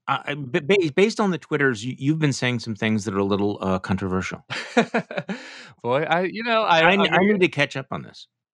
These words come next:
Speaker 2: I don't think that this is controversial, actually, Charlie.
Speaker 1: Okay,
Speaker 2: Um,
Speaker 1: right.
Speaker 2: I, well, I do, I do th-, I think it's controversial in the sense that some people are upset, but I, I, here's what I'm concerned about. And I just wanna back up a little bit before I get into my controversial,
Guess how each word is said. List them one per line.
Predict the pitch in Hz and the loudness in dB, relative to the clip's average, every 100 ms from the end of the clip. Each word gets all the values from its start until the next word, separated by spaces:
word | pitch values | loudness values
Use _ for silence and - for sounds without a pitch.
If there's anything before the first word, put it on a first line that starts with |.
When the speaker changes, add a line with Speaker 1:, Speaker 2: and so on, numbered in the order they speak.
| - | 2
Speaker 2:
I | 170 | 2
don't | 247 415 | 4 2
think | - 233 | 4 2
that | - 160 | 0 -2
this | 147 - | -2 -2
is | |
controversial, | 113 117 104 104 104 - - 123 | -4 -4 -2 -6 -8 -10 -14 -8
actually, | 113 120 | -6 -8
Charlie. | 110 127 123 139 | -10 -6 -6 -6
Speaker 1:
Okay, | 151 | -4
Speaker 2:
Um, | |
Speaker 1:
right. | 135 135 135 135 - | 0 0 2 0 0
Speaker 2:
I, | 160 | 0
well, | 175 | 2
I | 185 | 0
do, | 170 226 | 0 0
I | 185 | 0
do | 175 202 | 0 -2
th-, | 185 | -2
I | 175 | -2
think | 208 | -2
it's | 190 | -2
controversial | 185 165 156 156 | -2 0 -2 -4
in | |
the | 139 | -4
sense | 147 123 | -4 -4
that | 123 | -6
some | - 147 | -2 0
people | 139 117 113 | 0 -2 -2
are | |
upset, | 110 - 107 101 | -2 -4 -10 -6
but | 131 | 0
I, | 139 147 | 2 2
I, | 160 165 - _ _ - | 0 -2 -4 _ _ -4
here's | 254 247 | -2 2
what | |
I'm | 196 165 | 2 2
concerned | 127 104 104 - | -2 -2 -6 -6
about. | 50 - _ _ - | -14 -16 _ _ -2
And | 123 123 | 2 2
I | 123 147 | 2 0
just | 151 | 0
wanna | 180 143 | -2 2
back | 127 120 | 2 2
up | 120 110 | -2 -2
a | |
little | 110 107 | -2 0
bit | 110 | -2
before | 104 104 117 110 | -2 -6 0 0
I | 107 | 0
get | 104 104 | -2 -6
into | 98 | -6
my | 107 101 | -4 -6
controversial, | - 110 107 104 104 - 104 95 | 0 0 0 0 -2 0 -4 -4